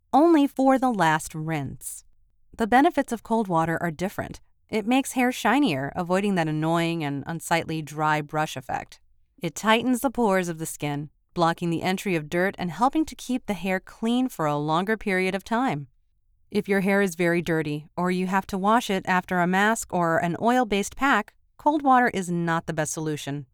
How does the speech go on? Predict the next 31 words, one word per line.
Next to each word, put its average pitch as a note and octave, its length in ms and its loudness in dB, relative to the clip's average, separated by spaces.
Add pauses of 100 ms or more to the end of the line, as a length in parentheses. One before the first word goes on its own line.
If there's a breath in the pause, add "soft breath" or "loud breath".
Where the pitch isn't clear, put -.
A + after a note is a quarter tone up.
because G#3 280 2
it A3 120 -2
does G#3 160 -2
not G#3+ 200 4
completely A3+ 540 -2
eliminate F#3+ 520 0
dirt F3 280 0
or F#3+ 160 -2
grease. F3+ 560 -6 (340)
Therefore, G3 800 2
it A#3 140 -2
is C#4 160 0
better C#4+ 240 2
to D4+ 80 0
use A#3+ 280 2
warm F3+ 380 0
water - 500 -4
and F#3+ 240 0
then G3 240 2
use G3+ 200 0
cold G#3+ 320 -2
water D#3 260 2
for F3+ 160 -8
the F3 80 -2
last E3 400 2
rinse B3 360 0
to D4 100 -6
keep D4 200 -6
your D4 120 -2
hair C#4 180 0
shiny. B3+ 560 -2